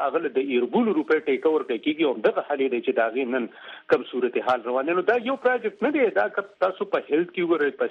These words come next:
صحت کې وګورئ، که تاسو په تعلیم کې وګورئ، دغه ټول همدغه شان خلک یې راوستي دي، کېنولي دي، او نن په خیبر پښتونخوا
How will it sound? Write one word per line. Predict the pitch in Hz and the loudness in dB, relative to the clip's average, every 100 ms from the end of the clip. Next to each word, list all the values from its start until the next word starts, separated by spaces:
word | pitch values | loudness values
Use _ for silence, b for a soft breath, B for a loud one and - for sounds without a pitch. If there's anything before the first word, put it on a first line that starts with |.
| - | -2
صحت | - 170 | 0 0
کې | - 170 | 0 -6
وګورئ، | 143 143 127 - | 0 0 0 -2
که | - | -2
تاسو | 165 143 135 | -2 -2 -4
په | - | 0
تعلیم | 117 120 202 220 | 0 0 -2 -2
کې | 185 | -2
وګورئ، | 165 160 131 95 B B B B - 156 | 0 2 0 -4 B B B B 0 2
دغه | 202 196 - | 2 -2 -2
ټول | 202 214 190 | 0 2 0
همدغه | 156 196 202 196 | 0 -2 -2 -4
شان | 165 - | -4 -2
خلک | 170 180 170 | -2 0 0
یې | 139 | 0
راوستي | 127 156 - 156 139 | 0 -4 -6 -6 -4
دي، | 127 | -2
کېنولي | 135 123 127 160 160 | 0 2 2 0 2
دي، | 156 - 135 | 0 2 0
او | 139 | 2
نن | 170 190 - | 0 -2 -4
په | - | -2
خیبر | 170 208 214 165 | 0 0 0 -4
پښتونخوا | - 139 - 147 | -4 -4 -2 0